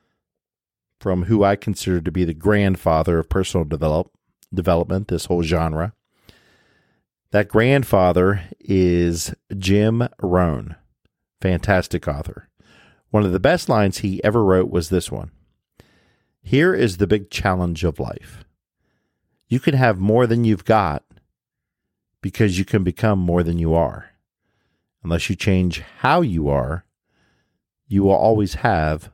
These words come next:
what you've got." Again, that was Jim Rohn. And that is the key, isn't it? I find it very curious that in f-, reflecting on our top five episodes of all time,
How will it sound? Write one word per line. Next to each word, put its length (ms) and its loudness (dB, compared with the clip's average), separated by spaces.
what 180 0
you've 240 -2
got." 340 -2
Again, 280 -2
that 120 -2
was 140 -4
Jim 400 -2
Rohn. 480 0
And 120 -2
that 180 2
is 240 2
the 100 0
key, 300 -2
isn't 260 -4
it? 100 -16
I 80 -10
find 220 0
it 80 -2
very 300 2
curious 420 0
that 160 -2
in 120 -4
f-, 260 -16
reflecting 640 -2
on 180 4
our 220 0
top 360 -2
five 360 0
episodes 480 -2
of 80 -8
all 160 2
time, 440 -4